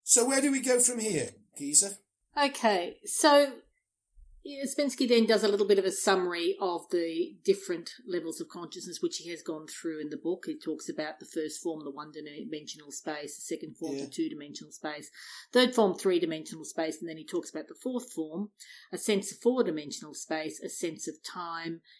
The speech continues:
Speaker 2: intuition, cosmic consciousness, mystical sensation of a living universe, reality of the wondrous, sensation of infinity, manifestation of the soul, in inverted commas.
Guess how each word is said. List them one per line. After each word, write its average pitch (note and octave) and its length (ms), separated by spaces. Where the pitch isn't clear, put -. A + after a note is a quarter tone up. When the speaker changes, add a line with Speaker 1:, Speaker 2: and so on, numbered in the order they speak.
Speaker 2:
intuition, D#3+ 800
cosmic D#3+ 460
consciousness, - 800
mystical G3+ 440
sensation D#3+ 760
of D3 100
a D#3 40
living D3+ 360
universe, D3+ 640
reality G#3 600
of - 140
the D3 80
wondrous, C#3+ 840
sensation A3 680
of D3 80
infinity, C#3+ 840
manifestation F3+ 880
of E3 160
the D#3 100
soul, F3+ 480
in D#3 160
inverted D3 460
commas. C#3+ 560